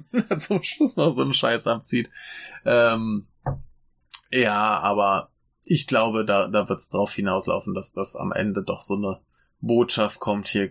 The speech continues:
Krieg und Vergeltung und das ist alles scheiße und, ähm, dass er gar nicht so ein Fascho ist, wie er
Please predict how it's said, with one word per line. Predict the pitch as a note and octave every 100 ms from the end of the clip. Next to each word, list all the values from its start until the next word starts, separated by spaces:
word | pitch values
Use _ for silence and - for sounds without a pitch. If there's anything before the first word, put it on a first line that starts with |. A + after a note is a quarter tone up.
| _
Krieg | - - G2+ F#2+ - -
und | F#2 -
Vergeltung | G#2 G2+ F2+ F2 G2 G2
und | G2 F#2+
das | F#2+ -
ist | -
alles | - G#2+ -
scheiße | - - G#2 G2+ G#2
und, | G2+ - G#2 G2+ G2+
ähm, | G2 G#2+ G#2+ G#2 _ _ _ _ - - - - -
dass | A#2+ E3
er |
gar | A#2 A#2+
nicht | B2
so | -
ein | A2+ G#2+
Fascho | G#2+ A2+ - G#2
ist, | F#2 - -
wie | G2+
er | G2 F#2+ -